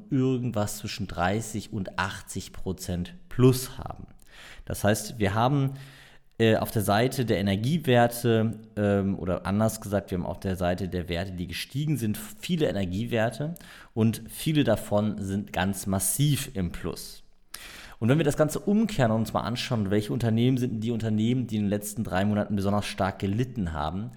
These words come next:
dann, äh, können wir das genauso andersrum sortieren und gucken uns die Unternehmen an, die im Prinzip verloren haben. Und dort können wir sehen, dass im Prinzip von den zwanzig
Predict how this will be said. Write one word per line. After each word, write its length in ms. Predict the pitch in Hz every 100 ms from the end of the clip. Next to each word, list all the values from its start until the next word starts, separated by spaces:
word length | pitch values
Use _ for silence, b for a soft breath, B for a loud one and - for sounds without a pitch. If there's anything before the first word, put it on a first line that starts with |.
| B B B B B
dann, 340 | 98 98 107
äh, 240 | - 107 101
können 180 | - 131
wir 60 |
das 220 | 117 110 -
genauso 1000 | 110 110 156 190 117 107 110 110 - - -
andersrum 480 | 127 147 - 107
sortieren 560 | 92 85 - 95 104 123
und 100 | 107
gucken 260 | - 147 120
uns 200 | 107 -
die 100 | 117
Unternehmen 440 | 110 101 95 95
an, 340 | - 87 107 - B B B -
die 80 |
im 80 | 98
Prinzip 380 | 90 90 - 87
verloren 560 | 85 90 156 139 101 85
haben. 260 | 87 117
Und 160 | - 107
dort 220 | 104 110
können 160 | 110 101
wir 60 |
sehen, 440 | 87 92 110 120 -
dass 220 | - -
im 100 | 95
Prinzip 460 | - 90 - 120
von 200 | - 95
den 140 | 90 87
zwanzig 640 | - 82 87 92 92 -